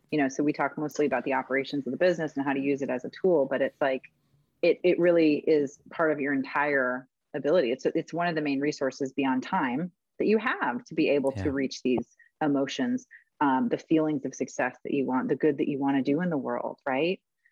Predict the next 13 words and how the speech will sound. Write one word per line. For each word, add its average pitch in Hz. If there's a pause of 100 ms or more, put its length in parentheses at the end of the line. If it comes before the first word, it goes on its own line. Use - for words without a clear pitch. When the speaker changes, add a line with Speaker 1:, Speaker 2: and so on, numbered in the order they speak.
Speaker 1:
We 196
can 190
all 170
Speaker 2:
Yeah. 95
Speaker 1:
donate 160
our 139
time, 220 (120)
and 160
that's 170
a - (100)
very 160
valuable, 147
commendable, 147